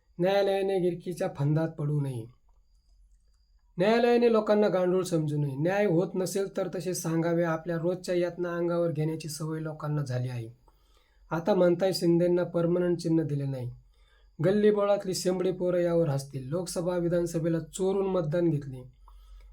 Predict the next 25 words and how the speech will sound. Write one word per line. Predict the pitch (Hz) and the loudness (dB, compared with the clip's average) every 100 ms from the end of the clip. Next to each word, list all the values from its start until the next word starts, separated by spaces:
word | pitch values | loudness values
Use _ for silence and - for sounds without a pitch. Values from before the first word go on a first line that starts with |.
| - - | -20 -4
कोर्टात | 185 190 202 196 | 0 2 0 -2
किती | 170 190 | -4 -8
प्रकरणे | - 170 180 175 180 | -4 -4 -2 0 0
आली | 175 170 170 | 0 0 -2
जरा | 170 170 170 | -2 -4 -6
तपासा. | 165 170 175 160 - _ - _ _ _ _ _ 160 | -4 -4 -2 -4 -6 _ -20 _ _ _ _ _ -2
लोकसभा, | 185 - 185 180 | -2 0 0 2
विधानसभेला | 175 175 180 175 165 170 170 | 2 2 0 0 0 0 0
पार्ट | 165 170 175 165 | -2 -6 -4 -4
टाइम | 175 170 | -2 0
पक्ष | 165 170 165 170 | 0 -4 -6 -2
व | 165 | -2
चिन्ह | 160 165 165 | -2 0 0
दिले | 151 156 | 0 -2
जाते | 151 156 156 151 | -2 -6 -6 -6
काय, | 156 139 139 _ _ _ _ - | -4 -6 -8 _ _ _ _ -8
हा | 180 | -4
सुद्धा | 185 180 156 180 | -2 -2 0 0
मुद्दा | 180 160 175 | 2 0 0
पुढे | 170 170 | 0 -2
सुप्रीम | 165 160 165 165 | -2 -4 -2 0
कोर्टात | 165 - 165 | 0 -2 -4
येण्याची | 160 156 156 156 | -4 -4 -4 -6
शक्यता | 151 147 143 139 | -6 -6 -6 -6
आहे. | 123 | -8